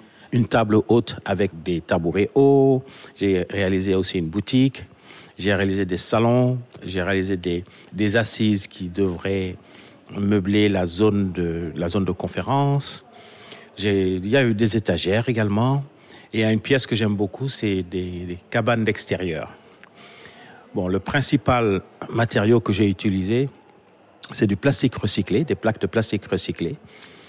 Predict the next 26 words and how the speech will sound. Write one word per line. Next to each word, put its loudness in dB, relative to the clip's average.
qui 0
est 4
récolté 2
à 2
Dakar, -2
dans 0
les 0
décharges -2
publiques, -6
et 0
qui -2
est 2
transformé 0
par -2
une -4
société -2
avec -4
qui 0
je 2
m'entends 0
très -2
bien, -2
qui -14
s'appelle -4
Proplace -2
Récuplace. -8